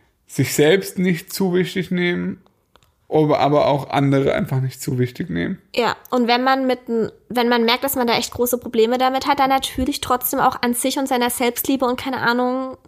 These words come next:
Speaker 2: Selbstbewusstsein arbeiten. Da kann man auch
Speaker 1: Auf jeden Fall.
Speaker 2: ganz aktiv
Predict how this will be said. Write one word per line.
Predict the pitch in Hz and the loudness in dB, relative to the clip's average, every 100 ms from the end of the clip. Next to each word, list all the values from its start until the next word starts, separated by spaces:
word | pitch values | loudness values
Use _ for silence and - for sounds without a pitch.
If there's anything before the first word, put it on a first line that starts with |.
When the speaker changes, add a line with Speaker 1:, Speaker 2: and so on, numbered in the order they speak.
| - - - - 67 | -14 -12 -12 -14 -8
Speaker 2:
Selbstbewusstsein | 240 - - 247 247 - - 269 254 262 - 277 262 | -4 -2 2 0 0 -8 -4 -2 0 0 0 0 0
arbeiten. | - 277 277 226 214 220 | 2 2 2 2 0 -4
Da | 226 | -4
kann | - 254 | -4 -2
man | 285 277 | 0 2
auch | 254 | 2
Speaker 1:
Auf | 269 | 4
jeden | 143 135 | 2 2
Fall. | - 208 151 - - | 0 -2 -4 -6 -4
Speaker 2:
ganz | 247 247 269 | 0 2 0
aktiv | 254 254 - 247 247 - | -4 -4 -6 -4 -4 -6